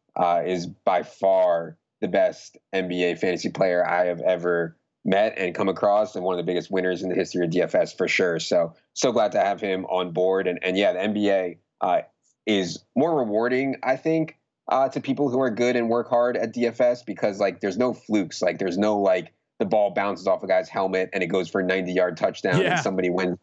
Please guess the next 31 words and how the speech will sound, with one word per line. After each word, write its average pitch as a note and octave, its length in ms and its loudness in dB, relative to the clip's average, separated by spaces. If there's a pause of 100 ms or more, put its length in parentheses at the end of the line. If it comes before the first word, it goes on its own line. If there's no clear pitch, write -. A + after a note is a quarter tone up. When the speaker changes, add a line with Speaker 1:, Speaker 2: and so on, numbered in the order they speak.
(260)
Speaker 1:
wins A#2 180 2
all G#2+ 120 4
the G2+ 60 -2
money. G2+ 240 0
Like, F2 180 -2
in G2+ 100 -2
the G#2 100 2
N A2+ 120 0
B A2 180 2
A, A2+ 180 2
it's, E2 180 -8
like, F2+ 200 0
so - 160 -2
many G2 200 0
iterations F#2+ 580 0
of F#2 80 0
every F2 360 0 (220)
possession, B2 300 0
you G2+ 60 0
know, F#2+ 40 0
a - 40 -8
hundred G#2+ 180 0
possessions G2 420 -2
a F2 40 -6
game. A2 340 2
And F#2+ 120 -2
so, F#2 360 0 (260)
uh, G2+ 180 0
it's F#2 120 -6
not A2+ 240 0
like G2 420 -2